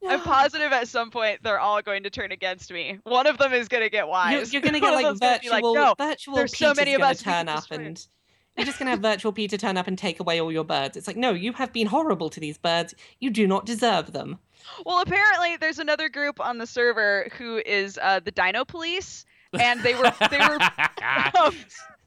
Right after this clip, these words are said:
Speaker 3: I
Speaker 1: they were
Speaker 3: appreciate
Speaker 1: putting
Speaker 3: this already. Okay,
Speaker 1: <laughs> Yeah,
Speaker 3: continue.
Speaker 1: they were, they were putting out a notice that, um, apparently, uh, keeping dodos is illegal. <laughs> So they're gonna find me eventually, and then I'm gonna have to fight
Speaker 3: Right,
Speaker 1: them
Speaker 3: I'm
Speaker 1: off. <laughs>
Speaker 3: joining
Speaker 2: What?
Speaker 3: these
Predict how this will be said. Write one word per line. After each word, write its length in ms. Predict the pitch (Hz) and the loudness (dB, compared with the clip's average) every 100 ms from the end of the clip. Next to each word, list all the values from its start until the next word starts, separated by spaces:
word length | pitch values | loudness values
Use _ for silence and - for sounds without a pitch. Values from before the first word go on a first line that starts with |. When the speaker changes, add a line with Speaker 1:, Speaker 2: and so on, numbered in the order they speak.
| - - - - | -20 -14 -8 0
Speaker 3:
I 100 | 220 | 2
Speaker 1:
they 100 | 202 | 2
were 60 | 208 | 2
Speaker 3:
appreciate 280 | 208 214 202 | 4 4 4
Speaker 1:
putting 160 | 185 | 4
Speaker 3:
this 160 | 175 160 | 2 0
already. 420 | 151 139 123 113 | 0 2 0 -2
Okay, 320 | 139 135 120 554 | -4 -4 -2 0
Speaker 1:
<laughs> 40 | |
Yeah, 300 | - 403 349 | 2 4 4
Speaker 3:
continue. 100 | 302 | 4
Speaker 1:
they 100 | 311 | 0
were, 140 | 302 262 | -4 -4
they 120 | 285 | -4
were 160 | 285 | -4
putting 360 | 294 277 277 277 | -2 -2 -2 -2
out 280 | 277 262 - | 0 0 0
a 80 | 226 | -2
notice 500 | 233 240 208 196 - | -2 0 -2 -4 -4
that, 300 | 202 196 - | 0 0 0
um, 260 | 202 190 - | -2 -2 -4
apparently, 840 | 208 240 220 226 226 220 208 202 - _ - | -6 -4 -2 -2 -4 -2 0 0 -2 _ -2
uh, 260 | 208 196 - | 2 2 -2
keeping 320 | 247 226 220 | -10 -8 -8
dodos 500 | 202 185 190 208 233 - | -2 -2 -2 -4 -6 -6
is 160 | 202 | -6
illegal. 360 | 185 190 254 440 - - - - - | -6 -6 0 0 0 -10 -12 -12 -10
<laughs> 60 | - - - - 554 - | -10 -8 -8 -2 -2 -2
So 140 | 240 | 0
they're 140 | 302 | 2
gonna 180 | 320 330 | 6 4
find 280 | - 285 277 | 6 4 4
me 100 | 254 | 2
eventually, 540 | 240 233 240 254 220 214 | 2 2 0 -4 -4 -2
and 80 | 214 | -2
then 100 | 220 | -4
I'm 60 | 233 | -2
gonna 160 | 233 | 0
have 160 | 240 233 | 0 -2
to 80 | 214 | -6
fight 180 | 226 196 | 2 4
Speaker 3:
Right, 180 | 185 | 4
Speaker 1:
them 100 | 202 | 4
Speaker 3:
I'm 80 | 214 | 2
Speaker 1:
off. 80 | 262 | 4
<laughs> 0 | |
Speaker 3:
joining 360 | 240 247 233 208 | 4 4 4 2
Speaker 2:
What? 80 | |
Speaker 3:
these 160 | 190 | 2